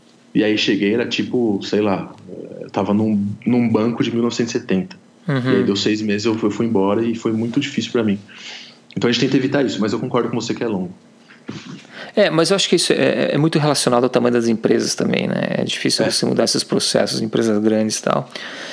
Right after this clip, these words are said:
Speaker 1: Mas
Speaker 2: É,
Speaker 1: isso, isso é uma
Speaker 2: de
Speaker 1: coisa interessante, porque de acordo com, foi um processo meio que a gente que colocou e, e não, a empresa meio que tinha o dela, a gente falou, "Meu, deixa a gente fazer um esquema aqui, vamos testar."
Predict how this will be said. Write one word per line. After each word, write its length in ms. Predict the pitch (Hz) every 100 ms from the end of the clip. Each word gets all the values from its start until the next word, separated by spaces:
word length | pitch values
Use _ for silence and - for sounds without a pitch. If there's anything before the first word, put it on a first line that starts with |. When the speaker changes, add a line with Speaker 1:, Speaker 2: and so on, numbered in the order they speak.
| - - -
Speaker 1:
Mas 180 | 143 143 135
Speaker 2:
É, 100 | -
Speaker 1:
isso, 240 | - - - _ _ -
isso 100 | -
é 40 | 175
uma 60 |
Speaker 2:
de 40 | 165
Speaker 1:
coisa 140 | 165
interessante, 480 | 165 147 139 120 -
porque 380 | 127 - 123 -
de 140 | 127
acordo 380 | 117 120 156 -
com, 320 | - 127 - - -
foi 140 | -
um 80 | 139
processo 360 | 139 131 139 143
meio 120 | 139
que 120 | 143
a 80 | 123
gente 400 | 104 131 170 -
que 40 | -
colocou 640 | 127 113 - 123 170 151 - - - - - - - _ -
e, 640 | 113 110 110 107 98 95 -
e 280 | 113 107 92
não, 220 | - - -
a 160 | 110
empresa 400 | 113 - 127 139
meio 160 | 135 131
que 120 | 135
tinha 240 | - 143
o 60 | 143
dela, 280 | 104 117 135
a 20 |
gente 120 | 120
falou, 180 | - 123
"Meu, 240 | 123 98 98 - 101
deixa 260 | 131 -
a 40 | 170
gente 640 | 131 113 - 98 92 82
fazer 240 | - 95 98
um 40 |
esquema 300 | 95 101 92
aqui, 200 | 92 131
vamos 180 | 123 135
testar." 520 | 190 - 131 101 -